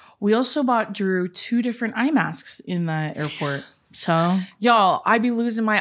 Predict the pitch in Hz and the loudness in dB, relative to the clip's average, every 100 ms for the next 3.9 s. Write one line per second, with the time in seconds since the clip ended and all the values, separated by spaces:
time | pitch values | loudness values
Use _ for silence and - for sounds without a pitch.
0 | - 202 214 208 208 - 254 214 262 247 | 2 2 2 2 0 2 4 6 4 4
1 | 220 247 269 220 240 226 247 277 269 - | 4 4 4 6 6 6 6 4 0 -4
2 | 165 143 147 - - - 208 - _ - | -2 -2 -6 -12 -16 -14 -14 -16 _ -12
3 | 170 180 175 170 165 160 180 233 240 | -4 2 4 2 2 2 2 2 0